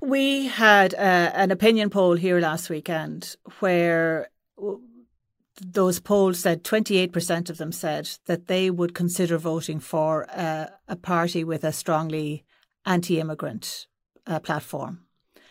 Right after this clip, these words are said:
which is twice as many as, as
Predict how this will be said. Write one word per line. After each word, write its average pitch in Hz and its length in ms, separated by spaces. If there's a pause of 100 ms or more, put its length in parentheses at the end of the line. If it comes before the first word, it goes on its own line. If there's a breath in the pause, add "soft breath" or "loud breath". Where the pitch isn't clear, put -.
(500 soft breath)
which 180 180
is 175 160
twice 214 360
as 175 140
many 170 480
as, 170 440
as 165 360